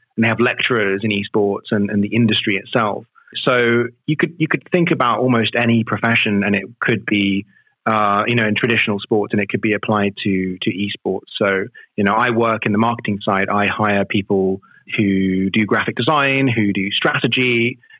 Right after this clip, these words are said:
just as they might do for any other marketing campaign that they do. And then there are people who run the tournaments, for example. They might do the lighting, the filming, the editing,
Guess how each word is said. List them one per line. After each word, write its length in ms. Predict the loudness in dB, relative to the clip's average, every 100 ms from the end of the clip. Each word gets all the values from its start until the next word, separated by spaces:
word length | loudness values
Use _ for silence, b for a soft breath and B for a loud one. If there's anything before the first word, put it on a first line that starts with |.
| -4
just 240 | -2 0
as 60 | 0
they 120 | 2
might 260 | 2 2 0
do 240 | 0 0 0
for 100 | 0
any 160 | 0 0
other 420 | 0 2 2 -2 -6 _
marketing 720 | 0 0 0 -2 -2 -2 -4 -2
campaign 480 | 0 0 0 0 0
that 100 | 0
they 180 | -4 -4
do. 360 | -2 -2 -4 -10 B B B
And 140 | 0
then 300 | 2 2 2
there 120 | 2 0
are 60 |
people 340 | 0 0 0 0
who 300 | 2 2 2
run 160 | 2
the 60 | 2
tournaments, 500 | 2 2 0 -2 -4
for 60 | -4
example. 560 | -2 -4 -4 -6 -4
They 200 | -2 0
might 300 | 2 0 0
do 120 | 0 0
the 100 | 2
lighting, 480 | 0 0 -2 -4 -6
the 80 | -2
filming, 460 | 0 2 0 -2 -2
the 140 | -2
editing, 540 | -2 -2 -2 -2 -6